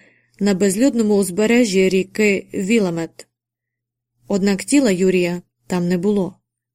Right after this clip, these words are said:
Він наче крізь землю провалився. Точніше, крізь розбурхані,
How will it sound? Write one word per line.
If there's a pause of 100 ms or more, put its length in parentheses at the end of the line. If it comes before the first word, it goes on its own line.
(800)
Він
наче
крізь
землю
провалився. (680)
Точніше, (760)
крізь
розбурхані,